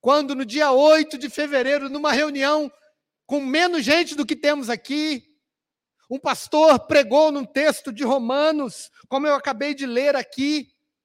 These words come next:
E depois do culto, as pessoas começaram a orar, vir à frente, se quebrantar diante do Senhor. E aí o culto não terminou, o culto continuou.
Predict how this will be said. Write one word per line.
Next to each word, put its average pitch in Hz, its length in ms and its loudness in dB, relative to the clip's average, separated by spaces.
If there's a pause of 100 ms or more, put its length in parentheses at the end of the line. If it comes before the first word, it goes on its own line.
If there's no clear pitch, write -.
(1080)
E 247 80 -6
depois 302 340 -2
do 269 120 -6
culto, 320 440 -4
as 254 120 -6
pessoas 311 340 -8
começaram 294 540 -4
a 285 100 0
orar, 269 500 -2 (520)
vir 302 180 -2
à 269 80 2
frente, 285 720 -4 (160)
se - 160 -6
quebrantar 294 640 2
diante 277 320 -4
do 262 160 -8
Senhor. 277 680 2 (560)
E 277 120 -2
aí 311 180 2
o 285 80 -2
culto 311 300 -4
não 294 120 -4
terminou, 285 680 0 (140)
o 254 100 -10
culto 302 240 -4
continuou. 285 880 -2